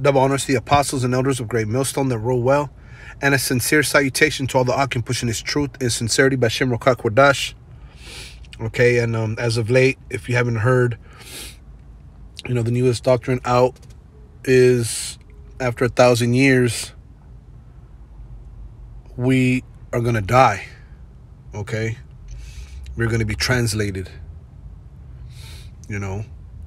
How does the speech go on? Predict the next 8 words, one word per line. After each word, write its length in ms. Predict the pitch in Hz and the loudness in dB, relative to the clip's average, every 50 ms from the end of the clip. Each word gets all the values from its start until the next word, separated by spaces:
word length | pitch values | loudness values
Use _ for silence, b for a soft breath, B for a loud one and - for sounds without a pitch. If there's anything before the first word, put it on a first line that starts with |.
| - - - - - - - - - - - | -18 -18 -20 -20 -20 -20 -20 -20 -20 -16 -12
And, 260 | 101 101 101 101 101 | -10 -10 -8 -8 -8
um, 420 | 101 101 101 98 95 98 98 95 - | -8 -8 -8 -8 -8 -8 -10 -8 -8
Sakari's 540 | - - - - - 120 117 117 117 113 - | -8 -8 -6 -4 -2 0 0 0 -2 -2 -4
coming 240 | - - 120 113 110 | -2 -4 -2 -2 -2
out 120 | 107 107 | -4 -6
with 120 | 104 107 - | -6 -8 -8
this 160 | 113 107 98 | -8 -8 -6
doctrine 560 | 95 107 113 110 110 - - 113 110 110 107 | -2 2 2 2 2 0 -4 -6 -4 -6 -8